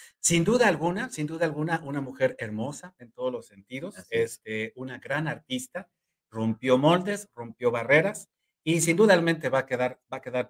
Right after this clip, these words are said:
Speaker 1: este, plasmada en la historia de la, de la música afroamericana. Yo me, me, me, a-, mundial diría, pero te-, yo, yo también me confieso amante de la música afroamericana, las conozco a todas y ellas,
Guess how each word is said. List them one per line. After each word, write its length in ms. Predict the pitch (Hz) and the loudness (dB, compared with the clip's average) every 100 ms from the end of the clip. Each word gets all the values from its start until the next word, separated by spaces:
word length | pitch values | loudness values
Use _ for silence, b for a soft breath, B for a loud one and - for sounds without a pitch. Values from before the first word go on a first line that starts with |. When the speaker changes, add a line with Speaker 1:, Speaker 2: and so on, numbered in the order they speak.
| - - | -10 -12
Speaker 1:
este, 440 | 104 101 - 101 | -12 -14 -10 -10
plasmada 640 | - 117 107 117 120 101 _ | -4 -4 0 0 0 -2 _
en 100 | 107 | -8
la 80 | 104 | -8
historia 420 | - 113 110 110 | -6 -4 0 0
de 120 | 104 | -2
la, 200 | 95 98 _ | -6 -12 _
de 80 | 104 | -10
la 100 | 101 | -8
música 480 | 107 113 113 101 - | -8 -10 -8 -8 -10
afroamericana. 680 | 104 104 98 95 - 107 | -16 -14 -14 -16 -16 -14
Yo 420 | 107 131 147 151 - | -2 8 10 10 4
me, 500 | 120 123 117 110 107 _ _ _ _ | -2 6 8 6 2 _ _ _ _
me, 460 | 113 120 117 117 110 110 | 4 8 10 8 4 -6
me, 180 | 127 113 - - | -2 -4 -6 -6
a-, 180 | 120 - | -6 4
mundial 500 | 139 135 120 143 131 | 8 8 8 6 6
diría, 300 | 110 113 - | 2 0 0
pero 180 | 110 110 | -2 2
te-, 180 | 123 - | 2 4
yo, 200 | 147 143 | 2 2
yo 120 | 156 | 2
también 240 | 151 147 | 2 4
me 100 | 147 | 4
confieso 460 | 147 120 135 131 - | 2 -8 -10 -10 0
amante 680 | 139 143 156 156 170 170 143 | 4 6 10 10 8 4 2
de 60 | |
la 100 | 127 | 2
música 340 | 123 123 - 117 | 0 -4 -4 -4
afroamericana, 680 | - 110 107 107 110 113 131 | -2 -2 -2 -2 -6 -2 4
las 200 | 120 - | 4 2
conozco 480 | 120 123 117 - 110 | -4 -4 -6 -10 -12
a 100 | - | 2
todas 460 | 135 135 143 139 | 4 4 2 -4
y 160 | - 117 | -10 -12
ellas, 380 | 117 117 110 | -10 -10 -12